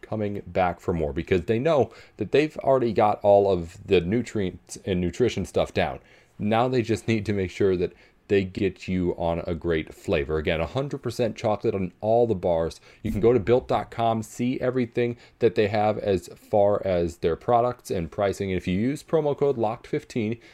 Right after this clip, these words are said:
you'll get fifteen percent off your order at the website. Again, that's built dot com. Go ahead and try 'em out.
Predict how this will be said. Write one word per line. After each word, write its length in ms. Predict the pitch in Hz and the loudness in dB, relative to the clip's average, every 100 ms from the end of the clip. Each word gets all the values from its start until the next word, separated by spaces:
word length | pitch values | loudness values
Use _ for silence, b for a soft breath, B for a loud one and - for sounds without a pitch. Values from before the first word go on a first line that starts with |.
| B | B
you'll 140 | 104 | 0
get 200 | 90 - | 0 -2
fifteen 440 | - 123 - 131 127 | -2 -2 -2 -6 -4
percent 400 | 127 - 107 92 | -6 -6 -6 -2
off 260 | 90 87 | -2 -2
your 120 | 101 98 | -2 0
order 360 | 87 80 78 B B - | 0 -2 -4 B B -8
at 160 | 80 | -4
the 80 | 80 | -2
website. 460 | 78 71 - - - - | -2 -2 -6 -8 -8 -6
Again, 240 | 92 82 - B B - | -4 -4 -8 B B -6
that's 220 | 92 - | -6 -6
built 520 | 80 98 123 - - | -6 -4 -4 -6 -8
dot 300 | 107 98 - | -2 -2 -4
com. 260 | - 92 87 | -4 -2 2
Go 100 | 95 | 0
ahead 120 | 135 | 0
and 80 | 135 | -6
try 220 | - 139 | -2 0
'em 80 | 147 | 0
out. 220 | 135 - | -2 -4